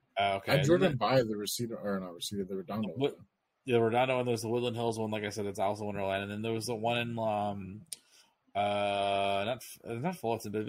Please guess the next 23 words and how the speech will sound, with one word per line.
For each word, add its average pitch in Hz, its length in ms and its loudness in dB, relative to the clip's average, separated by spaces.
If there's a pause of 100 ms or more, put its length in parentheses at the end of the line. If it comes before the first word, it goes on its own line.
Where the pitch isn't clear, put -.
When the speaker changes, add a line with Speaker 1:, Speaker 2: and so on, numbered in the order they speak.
Speaker 1:
I 117 80 4
think 160 220 0
Pomona, 120 380 0
I 151 160 4
guess 143 180 -2
they 151 80 0
would 139 100 -2
call 143 200 6
it, 135 80 2
where 120 80 4
it - 20 4
was, 113 140 -2
like, 107 260 0
machine, 107 500 -4
like, 104 180 -6 (260)
gears, 101 520 -6
like, 98 100 -6
it 104 40 -4
had 101 160 -4
gears 101 260 -4
on 104 60 -6
the 98 100 -2
outside. 98 440 -2